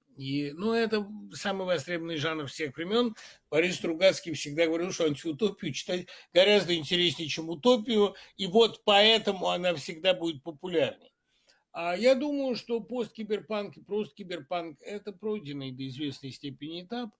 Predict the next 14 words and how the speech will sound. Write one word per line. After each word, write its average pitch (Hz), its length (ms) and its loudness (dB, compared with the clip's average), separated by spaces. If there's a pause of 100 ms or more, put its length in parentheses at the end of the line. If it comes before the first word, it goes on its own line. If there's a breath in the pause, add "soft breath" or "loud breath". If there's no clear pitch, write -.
(420)
тем 185 160 -10
более, 208 200 0
что 180 160 -8
никто 202 280 -6
не 214 80 -2
может 185 300 -6
их 151 160 -8
внятно 151 420 -4
объяснить, 151 680 -8 (460)
а, 151 160 -8
внятно 156 460 -2
определить. 175 800 -6 (340)
Филипп 240 400 0
Дик — 208 520 -2